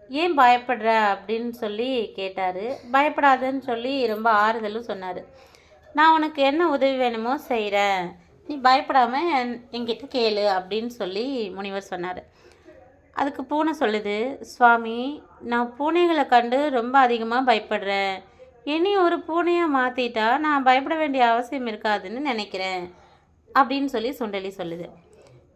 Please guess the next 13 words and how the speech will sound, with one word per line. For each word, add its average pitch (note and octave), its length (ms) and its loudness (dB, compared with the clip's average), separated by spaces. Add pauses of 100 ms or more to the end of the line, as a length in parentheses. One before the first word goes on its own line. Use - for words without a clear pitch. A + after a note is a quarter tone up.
முனிவர் D#4+ 680 4
சிற்றெலிய C#4 880 0
ரொம்ப B3+ 240 -2
பெரிய C4 960 -2
பூனையா B3+ 600 0
மாத்திடுறாரு. F#3+ 720 -2 (720)
ஒரு D#4+ 260 0
மாதம் D#4 760 0 (560)
பூனை D#4+ 280 0
வந்து C4+ 300 -2
திரும்பி B3+ 300 -6
வரவே A3 500 0
இல்ல. F#3+ 320 -10